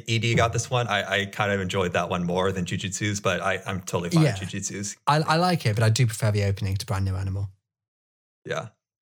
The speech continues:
Speaker 1: Alrighty. Uh, ReZero won Best Fantasy over, uh, Dragon Quest Adventure of Dai, Decadence, Ascendance of Bookworm two, Dorohedoro, and Tower of God.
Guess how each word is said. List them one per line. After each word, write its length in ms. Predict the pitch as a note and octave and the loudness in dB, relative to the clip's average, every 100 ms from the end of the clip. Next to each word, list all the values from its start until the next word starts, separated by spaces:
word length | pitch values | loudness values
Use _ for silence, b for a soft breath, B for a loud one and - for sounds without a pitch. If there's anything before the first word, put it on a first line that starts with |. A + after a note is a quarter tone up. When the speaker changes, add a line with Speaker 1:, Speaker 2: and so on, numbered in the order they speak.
| _ _ _ | _ _ _
Speaker 1:
Alrighty. 400 | A#2 A2 F#2+ F2+ F2 | 2 4 2 0 0
Uh, 600 | G#2 G#2 G#2 G2+ G2+ - - _ | 2 4 4 4 2 -2 -16 _
ReZero 640 | A#2+ D3+ C3 B2+ D3 D#3+ A#2 | 2 4 4 6 6 4 4
won 220 | A2+ G2+ | 2 4
Best 240 | A2+ A2 | 2 2
Fantasy 540 | A2+ A2 A2+ - C#3+ C3 _ _ _ _ _ A2 | 0 0 0 0 -2 -4 _ _ _ _ _ 2
over, 520 | G#2+ G2+ G2+ G2 F2+ | 2 4 4 4 4
uh, 720 | F#2 F2 F2 E2+ E2+ F2 F2+ G2+ | 4 4 2 0 -4 -6 -6 -2
Dragon 260 | A2 G#2 G2+ | 0 0 2
Quest 180 | G#2 G#2 | -2 0
Adventure 280 | G2 F#2 | -4 -2
of 80 | E2+ | 0
Dai, 340 | G#2 A#2 A#2+ A2+ | 2 4 4 2
Decadence, 560 | G#2+ G2 G#2 G2 G2 | 0 0 0 0 -2
Ascendance 380 | - - F2+ E2+ | -4 -4 -4 -6
of 100 | F2 | -4
Bookworm 300 | G2 - F2 | -6 -4 -4
two, 500 | F2 D3+ C#3 C3 B2 _ _ _ - | 0 0 0 -2 -4 _ _ _ -4
Dorohedoro, 640 | F#2+ F2+ F2 G2+ F#2+ F#2 | -2 0 2 4 4 2
and 80 | F2 | 0
Tower 240 | G2 E2+ | -2 -2
of 80 | E2 | -2
God. 380 | G2+ G2+ G2+ | 0 2 2